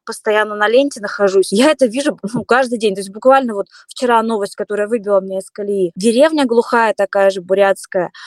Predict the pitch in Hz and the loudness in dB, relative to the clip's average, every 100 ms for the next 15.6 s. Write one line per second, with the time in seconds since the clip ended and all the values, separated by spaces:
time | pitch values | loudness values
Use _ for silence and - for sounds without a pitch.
0 | - - 220 226 - 269 311 262 - _ | -20 -8 -6 -6 -4 -2 0 0 -2 _
1 | _ 220 226 226 220 233 254 220 214 240 | _ -2 2 2 2 2 2 0 0 4
2 | 285 - 214 220 214 196 202 220 - 220 | 4 2 -4 0 0 0 -2 -4 -2 -2
3 | 214 262 294 - 214 208 220 220 208 220 | 0 2 2 0 -2 -2 -2 -2 -2 0
4 | 247 247 214 - 233 208 - 185 226 240 | 0 0 -4 -4 -6 -6 -6 0 2 2
5 | - - 214 220 - - - 220 208 220 | -2 -4 0 0 0 -4 -4 -4 -6 -2
6 | 269 254 208 208 208 240 202 226 220 196 | 0 4 2 2 0 0 0 0 -2 2
7 | 208 196 190 175 - 180 - - - - | 4 4 4 2 -2 -6 -6 -14 -20 -6
8 | - 233 247 247 226 220 240 247 233 220 | 0 4 4 4 4 2 2 2 0 -4
9 | 202 208 220 285 311 285 - 180 - _ | -2 0 2 2 0 -4 -6 -6 -6 _
10 | _ - - 214 247 233 226 226 269 262 | _ -16 -6 0 2 2 0 2 2 0
11 | 233 233 - 196 214 254 285 247 185 - | -2 -4 -6 -6 -2 2 2 -2 -8 -6
12 | 233 247 233 - 196 208 - 233 - 185 | -2 -2 -4 -10 -14 -14 -12 -10 -8 -6
13 | 214 196 208 180 185 185 214 240 220 202 | -6 -4 -4 -2 -4 -4 -2 -2 -2 -2
14 | 190 - 190 170 - 196 247 226 226 220 | -2 -2 -2 -2 -4 -2 0 2 2 2
15 | - 220 202 180 165 | -4 -4 0 0 -2